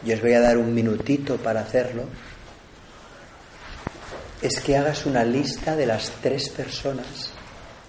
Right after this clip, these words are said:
o más, pero con tres tendríamos más que suficiente.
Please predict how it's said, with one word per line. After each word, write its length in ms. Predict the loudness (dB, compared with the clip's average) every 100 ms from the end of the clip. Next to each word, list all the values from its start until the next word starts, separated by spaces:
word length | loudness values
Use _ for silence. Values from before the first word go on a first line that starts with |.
| -20 -8 2
o 160 | 2
más, 640 | 2 -2 -4 -6 -6 -8 -12 -20 -20 -20 -20 -20 -20 -20 -20 -20 -20 -20 -20 -20 -20 -20 0
pero 240 | 4 6 4
con 320 | 0 -2 0
tres 440 | 2 2 0 -6
tendríamos 680 | -4 -2 0 -2 -2 -4 -4
más 240 | -4 -4 -4
que 100 | -8
suficiente. 840 | -8 -10 -6 -2 -2 -4 -8